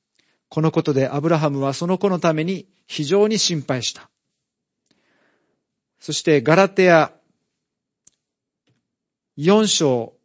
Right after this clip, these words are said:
は、このイサクと、それからイシュマエルのこ-、こと、あ、あ、のことが書かれています。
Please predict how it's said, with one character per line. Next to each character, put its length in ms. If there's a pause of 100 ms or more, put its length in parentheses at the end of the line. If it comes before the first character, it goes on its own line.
(540)
は、 280 (840)
こ 100
の 320 (800)
イ 80
サ 200
ク 160
と、 320 (540)
そ 140
れ 100
か 80
ら 60
イ 100
シ 160
ュ 20
マ 120
エ 60
ル 40
の 140 (180)
こ-、 160 (380)
こ 80
と、 160
あ、 140 (360)
あ、 380 (2250)
の 200
こ 160
と 120
が 120
書 80
か 100
れ 80
て 100
い 20
ま 80
す。 160